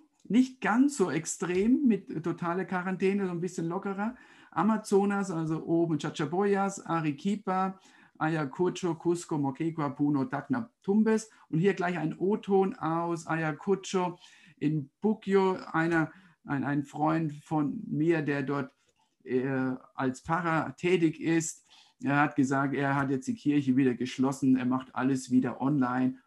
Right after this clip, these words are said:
und das bis zu sechs Messen am Tag, also bis zu sechs Gottesdiensten am Tag, die er online überträgt. Also selbst da gibt es schon in den Anden Auswirkungen auf die Kirche.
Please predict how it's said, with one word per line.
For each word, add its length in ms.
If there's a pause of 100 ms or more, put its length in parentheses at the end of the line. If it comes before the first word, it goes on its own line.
und 180
das 320
bis 260
zu 100
sechs 680
Messen 540
am 260
Tag, 380
also 160
bis 200
zu 80
sechs 340
Gottesdiensten 800
am 200
Tag, 360 (320)
die 100
er 220
online 420
überträgt. 760 (1300)
Also 220
selbst 320
da 220
gibt 220
es 140
schon 240
in 320
den 140
Anden 340
Auswirkungen 880
auf 300
die 160
Kirche. 500